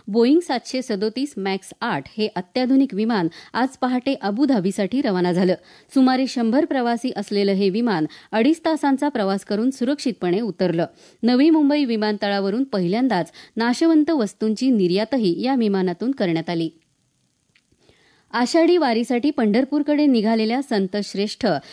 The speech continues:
ज्ञानेश्वर महाराजांच्या पादुकांना आज नीरा नदीत विधिवत स्नान घालण्यात आलं. याआधी सातारा जिल्ह्यात ज्ञानेश्वर माऊलींच्या पालखीचं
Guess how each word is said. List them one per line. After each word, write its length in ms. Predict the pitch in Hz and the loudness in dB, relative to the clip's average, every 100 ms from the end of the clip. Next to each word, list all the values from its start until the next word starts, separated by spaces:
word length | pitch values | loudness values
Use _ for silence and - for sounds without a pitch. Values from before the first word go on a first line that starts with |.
| - - | -20 -2
ज्ञानेश्वर 580 | 220 240 247 302 320 330 | 0 2 2 2 2 2
महाराजांच्या 680 | 262 220 220 214 214 247 | 2 0 -2 -2 -2 -4
पादुकांना 640 | 247 180 170 202 269 196 175 | -4 -4 -2 -4 -2 0 -2
आज 260 | 202 220 214 | -2 -4 -2
नीरा 360 | 214 226 262 | 0 0 2
नदीत 300 | 302 220 185 - | 2 0 -2 -4
विधिवत 520 | 190 202 240 254 254 - | -4 0 0 0 -2 -6
स्नान 340 | - 202 208 | -4 -2 0
घालण्यात 360 | 226 165 165 170 | 0 0 0 0
आलं. 160 | 165 165 - - - | 0 -2 -6 -20 -10
याआधी 460 | 185 208 190 214 175 | -2 0 2 2 0
सातारा 440 | 226 214 214 285 | 0 -2 0 0
जिल्ह्यात 340 | 302 269 269 294 233 | 0 0 0 0 -2
ज्ञानेश्वर 540 | 190 196 233 240 285 | -2 0 -2 -2 0
माऊलींच्या 540 | 269 202 196 202 196 | 0 2 0 0 -2
पालखीचं 580 | 247 170 160 - 175 156 | -4 -2 -2 -2 0 -2